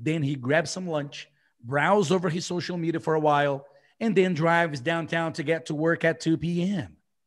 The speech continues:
He works at Apple Store from two to seven. What does he do?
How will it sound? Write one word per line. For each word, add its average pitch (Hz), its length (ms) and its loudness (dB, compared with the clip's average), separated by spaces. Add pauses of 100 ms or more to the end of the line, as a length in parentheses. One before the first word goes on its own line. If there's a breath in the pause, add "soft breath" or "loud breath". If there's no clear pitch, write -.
(840 soft breath)
He 247 60 0
works 269 380 6
at 254 120 4
Apple 185 400 0
Store 196 380 0
from 139 200 -6
two 175 160 -6
to 170 80 -6
seven. 123 460 -8 (1120)
What 135 180 -4
does 139 140 -2
he 165 100 0
do? 254 300 0